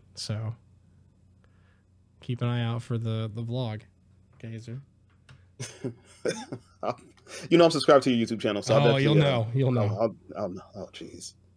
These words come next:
Speaker 2: Let's pick up where we left off. <clears throat>
Speaker 1: So, yeah, me-,
Speaker 2: Okay.
Speaker 1: m-,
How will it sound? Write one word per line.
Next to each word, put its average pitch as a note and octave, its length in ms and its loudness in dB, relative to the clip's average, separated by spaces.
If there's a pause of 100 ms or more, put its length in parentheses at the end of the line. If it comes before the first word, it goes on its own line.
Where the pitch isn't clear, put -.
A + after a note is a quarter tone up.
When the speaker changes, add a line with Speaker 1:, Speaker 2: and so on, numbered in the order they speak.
(460)
Speaker 2:
Let's E3 140 4
pick F3+ 220 0
up D#3+ 100 6
where D#3 100 6
we D#3 60 2
left D3+ 220 4
off. D#3 400 4
<clears throat> G#3+ 760 4 (260)
Speaker 1:
So, E3+ 120 0
yeah, E3 180 0
me-, C#3 180 2
Speaker 2:
Okay. D3 140 4
Speaker 1:
m-, D3+ 160 6